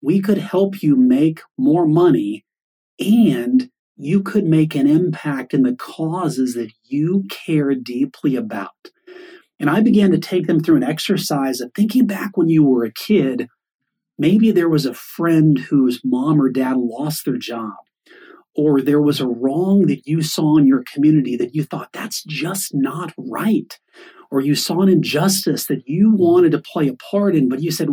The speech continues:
"What can I do? I have no money, no impact." But I said, "Now that you're an adult and I want to give you the tools to do that, would that be something that you would have an interest in?" And some of the people, John, immediately latched onto it. Other people had to take some time to process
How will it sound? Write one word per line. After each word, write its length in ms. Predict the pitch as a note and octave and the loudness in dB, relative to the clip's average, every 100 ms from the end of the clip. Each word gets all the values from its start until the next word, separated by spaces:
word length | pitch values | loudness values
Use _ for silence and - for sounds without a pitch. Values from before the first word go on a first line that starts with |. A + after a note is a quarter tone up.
| C3 | -4
"What 200 | G#3 B3 | -6 -4
can 180 | - F#3+ | -2 0
I 200 | G3 G#3+ | 2 2
do? 120 | D#3 | 0
I 120 | C#3 | -4
have 100 | D#3 - | -6 -2
no 220 | D3+ G3 | 2 4
money, 420 | G#3+ F3 D#3+ D#3+ D#3 - - _ - | 6 6 6 4 0 -8 -20 _ 0
no 200 | D#3+ D3+ | 2 6
impact." 680 | G3 G#3 D#3 A#2+ A#2+ A#2+ _ _ _ _ _ _ _ | 6 4 2 -4 -4 -6 _ _ _ _ _ _ _
But 100 | D#3 | -4
I 140 | D#3 D#3 | -2 -4
said, 240 | - C#3+ | -2 0
"Now 340 | C#3 C#3+ F3 G#3+ | 0 0 0 0
that 140 | G#3 | 0
you're 180 | E3+ E3 | 0 2
an 80 | C#3 | 0
adult 460 | A#2 C#3 B2+ G#2+ - | 0 0 0 -4 -10
and 100 | A2+ | -4
I 60 | D3 | 2
want 220 | D#3+ D3+ | 4 4
to 60 | |
give 160 | C3 D3+ | 4 2
you 60 | C3 | 2
the 120 | B2 | -2
tools 420 | - D3 D3+ D3 | -2 0 0 -2
to 100 | - | -6
do 220 | A#2+ F#3 | -2 0
that, 260 | A#2 G#2 - _ _ _ _ _ | 0 -4 -14 _ _ _ _ _
would 220 | - B2+ C3 | -6 -4 -4
that 260 | B2+ F3 | -4 -2
be 140 | F#3 D3+ | -2 -2
something 480 | - E3 D#3 D#3+ C#3 | 0 0 2 2 2
that 140 | G#2+ | 0
you 160 | B2 D3+ | 0 0
would 100 | - | 0
have 220 | D3 B2 | -4 -2
an 80 | B2 | 0
interest 480 | D3+ - B2+ - | -2 -4 -8 -8
in?" 120 | - - _ _ _ _ _ _ - | -12 -14 _ _ _ _ _ _ -2
And 160 | D3 D3 | -2 2
some 220 | G3+ A3 | 4 4
of 60 | |
the 60 | A3+ | 2
people, 360 | - A3 - F#3 | 0 0 2 0
John, 320 | E3+ D#3 D3 | 2 4 4
immediately 460 | B2+ D3 D#3+ D3 | 2 2 2 2
latched 420 | B2+ A#2+ C#3 D3+ D3 | 2 0 -4 -4 0
onto 320 | C#3+ D#3 E3 | 0 2 0
it. 80 | C#3 | 0
Other 180 | E3 | 0
people 440 | G#3 - A3 - G3 | -2 0 0 0 -8
had 260 | - A3+ | -8 -8
to 80 | B3 | -6
take 260 | B3+ A3+ - | -4 -6 -4
some 200 | G#3 E3+ | -2 -2
time 320 | - G3 F#3+ | -2 0 0
to 80 | - | 0
process 800 | - G3+ - - D3+ B2+ A#2+ | -4 -6 -6 -6 -4 -4 -4